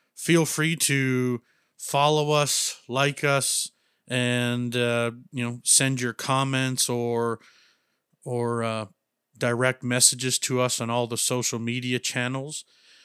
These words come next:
Twitter, Facebook, Instagram. You can find us at Lifestock Pod. That's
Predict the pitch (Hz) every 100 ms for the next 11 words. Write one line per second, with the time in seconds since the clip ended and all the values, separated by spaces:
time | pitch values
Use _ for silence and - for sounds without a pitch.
0 | _ - - 139 139 139 - - 139 143
1 | - 143 131 127 135 - 135 135 135 135
2 | 127 117 120 107 127 127 127 131 - -
3 | 127 123 - - 127 127 135 - - 131
4 | 123 - - - 127 143 160 170 - -
5 | - - - 120